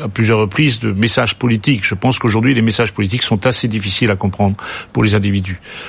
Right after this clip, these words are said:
Les messages économiques et sociaux que peuvent porter les entrepreneurs, dont nous, j'en porte une partie de ma responsabilité, mais je prendrai pas celle des autres,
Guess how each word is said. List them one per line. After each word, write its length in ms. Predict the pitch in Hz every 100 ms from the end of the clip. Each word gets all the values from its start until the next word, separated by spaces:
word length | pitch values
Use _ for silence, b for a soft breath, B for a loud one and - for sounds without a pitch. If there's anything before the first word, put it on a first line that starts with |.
| B B - 107
Les 120 | 107
messages 520 | 131 151 151 117 - -
économiques 600 | 156 - 135 131 117 -
et 80 | 156
sociaux 540 | 143 139 120 - 131 104
que 120 | 113
peuvent 360 | - 151 147
porter 380 | - 117 - 131
les 240 | 107 98 135
entrepreneurs, 680 | 151 143 113 113 104 113 117
dont 240 | 110 110
nous, 260 | 117 123 180 B B -
j'en 200 | 107 101
porte 200 | 104 -
une 120 | 95
partie 240 | 123 -
de 60 | 120
ma 80 | 107
responsabilité, 600 | 101 104 98 101 98 196
mais 80 | 120
je 120 | -
prendrai 200 | 95 92
pas 120 | 104
celle 180 | - 98
des 160 | 98
autres, 220 | 123 160